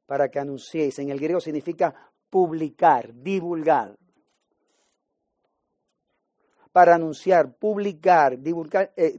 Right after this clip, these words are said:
para divulgar, ¿qué? Las virtudes. En el griego puede implicar la capacidad de realizar actos poderosos y heroicos. Este término se refiere más a los actos poderosos y maravillosos de Cristo.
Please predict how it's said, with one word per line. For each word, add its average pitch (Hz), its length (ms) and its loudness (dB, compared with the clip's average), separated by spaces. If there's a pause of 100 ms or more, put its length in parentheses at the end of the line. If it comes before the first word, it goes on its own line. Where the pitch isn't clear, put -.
(100)
para 160 200 4
divulgar, 185 680 0
¿qué? 175 340 2 (240)
Las 147 220 0
virtudes. 139 760 -6 (600)
En 151 120 -8
el 147 120 -6
griego 180 320 0
puede 180 200 0
implicar 175 460 -2
la 165 100 0
capacidad 160 560 -2
de 170 140 -2
realizar 151 600 -2
actos 180 380 -4
poderosos 160 680 -4
y 156 100 -4
heroicos. 147 640 -4 (560)
Este 160 180 -2
término 208 300 0
se 190 120 -4
refiere 208 440 4 (420)
más 196 380 2
a 208 80 4
los 196 240 -2 (100)
actos 226 400 4
poderosos 196 640 0
y 190 120 -6
maravillosos 170 580 -4
de 170 80 -6
Cristo. 127 480 -16